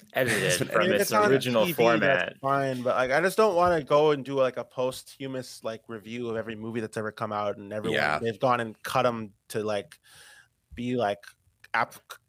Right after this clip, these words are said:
Speaker 3: compliant with, like, twenty twenty-one
Speaker 2: Yeah.
Speaker 3: ideologies. Like, that's, <laughs> it's like some Fahrenheit four fifty-one type, like <laughs>
Speaker 2: Yeah, it is
Speaker 1: Yeah.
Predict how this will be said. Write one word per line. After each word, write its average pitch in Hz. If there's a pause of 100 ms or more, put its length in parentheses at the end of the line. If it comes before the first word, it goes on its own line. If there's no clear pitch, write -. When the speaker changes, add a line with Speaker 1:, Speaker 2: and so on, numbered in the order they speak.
Speaker 3:
compliant 135
with, 110
like, 107 (180)
twenty 127
twenty-one 113 (440)
Speaker 2:
Yeah. 80 (140)
Speaker 3:
ideologies. 117
Like, 107
that's, - (540)
<laughs> 220
it's -
like 127
some 120
Fahrenheit 123
four 120
fifty-one 117
type, 113
like 110 (640)
<laughs> 165
Speaker 2:
Yeah, 104
it -
is 120
Speaker 1:
Yeah. 92